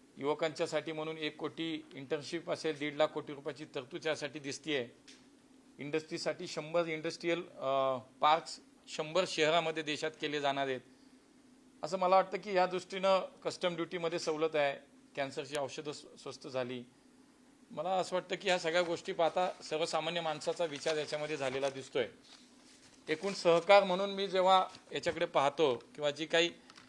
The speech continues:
अ, आजच सादर झालेला अर्थसंकल्प आणि कमी वेळेमध्ये जे काही मी माहिती मला त्याच्यातनं काढता आली, अजून त्याचा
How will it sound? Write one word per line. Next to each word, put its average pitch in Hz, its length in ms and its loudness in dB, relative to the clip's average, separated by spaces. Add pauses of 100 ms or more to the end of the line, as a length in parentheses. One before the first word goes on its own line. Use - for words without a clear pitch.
(300)
अ, 131 320 4 (640)
आजच 147 420 0 (840)
सादर 143 400 4
झालेला 151 360 4
अर्थसंकल्प 147 640 -4
आणि 160 200 -2
कमी 160 340 -6
वेळेमध्ये 160 420 0
जे 156 160 0
काही 175 180 2
मी 175 60 -6
माहिती 139 320 -4
मला 151 280 4 (560)
त्याच्यातनं 151 300 -2
काढता 135 380 6
आली, 131 160 2 (220)
अजून 123 220 -4
त्याचा 147 340 0